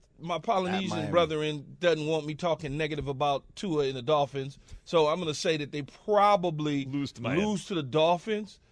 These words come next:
Speaker 1: And so at that point, I'm probably more inclined to start Rodgers against the Vikings and pull him, because we'll be probably out of the playoff race at that point,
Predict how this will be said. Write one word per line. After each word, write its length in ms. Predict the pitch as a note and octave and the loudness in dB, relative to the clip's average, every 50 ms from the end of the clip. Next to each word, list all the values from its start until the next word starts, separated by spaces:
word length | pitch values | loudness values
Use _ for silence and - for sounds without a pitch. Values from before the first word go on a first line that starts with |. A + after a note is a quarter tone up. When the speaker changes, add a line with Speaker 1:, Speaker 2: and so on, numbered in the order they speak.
| _ _ _ - | _ _ _ -8
Speaker 1:
And 160 | D#3 D3+ C#3+ | -6 -6 -6
so 280 | - - - F#3 E3+ D#3 | -2 2 4 4 6 4
at 160 | D3 C3+ - | 2 2 4
that 280 | F#3+ G3 G3 G3 - | 6 6 6 6 2
point, 480 | - - - A3+ A#3 A3 F3+ D#3 D3 - - _ _ _ _ _ _ _ _ - | -4 -6 -4 0 0 2 0 0 -2 -6 -12 _ _ _ _ _ _ _ _ -4
I'm 200 | D3 E3 F#3 F#3 | -2 -2 -2 -2
probably 960 | D#3+ - - - A3 G#3+ G#3 G#3+ A3 A3 A3 F#3 F3+ F#3 F#3 F3 F3 E3+ D#3 - - _ _ - | -6 -10 -8 -2 0 4 4 4 4 4 2 0 0 -2 -4 -4 -6 -8 -12 -16 -20 _ _ -12
more 300 | D#3+ E3+ F3 F#3+ F#3+ F3+ | -6 -2 0 2 2 0
inclined 680 | D#3+ F3 F3+ D#3+ D3+ - F#3+ G3 F#3 F3+ F3 E3+ E3+ D#3+ - | 0 -2 -6 -6 -6 -4 -2 0 2 2 2 0 -2 -4 -4
to 360 | - F3+ D#3 D3+ C#3+ C#3 C3+ - _ _ _ _ _ | -2 0 0 0 0 -2 -4 -8 _ _ _ _ _
start 580 | - - - - - - - G3+ G#3 G#3 G3+ F3+ | -14 -8 -8 -8 -2 4 8 10 10 10 8 8
Rodgers 760 | F3 F#3+ F#3 F#3 F#3 F3+ E3+ D#3 F3+ F3+ F3 F3 E3+ D#3+ D#3 | 6 4 6 6 6 4 2 2 0 2 2 2 0 0 -4
against 320 | C#3+ C3+ D#3 E3+ D#3 C#3+ | -6 -6 -6 -6 -6 -8
the 60 | D#3 | -8
Vikings 840 | D3 C#3 E3+ E3 E3 E3 D#3 D#3 D#3+ D#3+ E3 E3 D#3+ D#3+ D#3 C#3 C#3 | -2 0 2 2 2 2 0 -2 -4 -4 -4 -4 -6 -6 -8 -6 -6
and 200 | D3 C#3 C#3 - | -6 -6 -8 -10
pull 320 | - - G#3 F#3+ F3+ E3 D#3+ | -4 0 2 4 4 4 2
him, 260 | E3 D#3+ D#3 D3+ D#3+ - _ _ _ _ _ _ | 2 0 -2 -4 -6 -10 _ _ _ _ _ _
because 300 | D3+ D3 - F3+ D#3 C#3+ | -6 -2 0 0 0 2
we'll 160 | D#3 E3+ E3+ | 0 -2 0
be 380 | D3 D3+ F3 F3 E3+ E3 D3 - - | 0 -2 -2 -2 -2 -4 -6 -10 -12
probably 500 | - - F#3 E3+ F3 F3 E3+ D#3 D#3 - | -2 2 2 2 2 2 -2 -2 -2 -2
out 220 | - C#3 D#3+ D#3+ E3 | 0 2 2 2 2
of 60 | D#3 | 0
the 80 | D3 C3+ | -2 -4
playoff 440 | - - E3+ D#3 D#3 D3+ D3 D3 - - - | -2 0 2 4 4 4 4 2 -2 -6 -2
race 280 | C3+ D3+ D#3 C#3+ - | -2 -2 -2 0 -4
at 140 | - C#3+ C3+ | -6 -4 -2
that 220 | D3+ D#3 D#3 - - | 0 0 0 0 -2
point, 320 | D#3+ F3 E3 D#3+ D#3 - | -4 -2 -2 -2 -4 -6